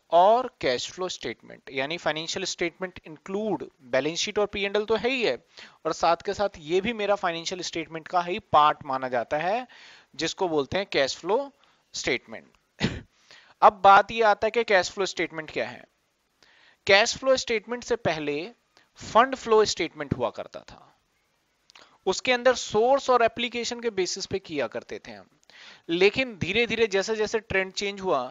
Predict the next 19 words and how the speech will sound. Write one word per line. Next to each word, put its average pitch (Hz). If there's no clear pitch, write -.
तो 208
फंड 226
फ्लो 240
स्टेटमेंट 208
एक 202
तरीके 220
से 233
खत्म 202
हो 131
चुका 123
है, 120
लगभग 165
लगभग 202
बहुत 190
ही 233
कम 202
यूज 156
होता 117
है, 98